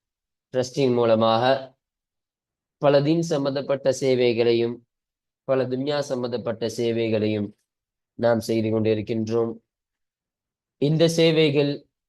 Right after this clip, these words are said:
எவ்வித தொய்வின்றி தொடர்ந்து நடைபெறுவதற்காக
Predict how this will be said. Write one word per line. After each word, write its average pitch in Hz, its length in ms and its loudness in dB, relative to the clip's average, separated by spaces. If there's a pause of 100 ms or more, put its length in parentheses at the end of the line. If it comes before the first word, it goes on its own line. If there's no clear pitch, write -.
(180)
எவ்வித 135 540 0
தொய்வின்றி 123 580 -2 (680)
தொடர்ந்து 123 420 0 (240)
நடைபெறுவதற்காக 113 960 -2